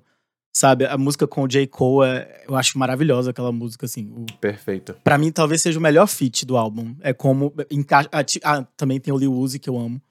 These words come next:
Speaker 1: Mas eu acho que aquela música encaixa super bem, assim. E aí é isso, eu acho que tem esse,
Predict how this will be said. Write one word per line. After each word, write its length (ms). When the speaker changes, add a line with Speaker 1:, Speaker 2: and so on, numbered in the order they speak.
Speaker 1:
Mas 920
eu 140
acho 180
que 100
aquela 180
música 280
encaixa 320
super 320
bem, 280
assim. 240
E 60
aí 140
é 80
isso, 220
eu 40
acho 100
que 60
tem 160
esse, 640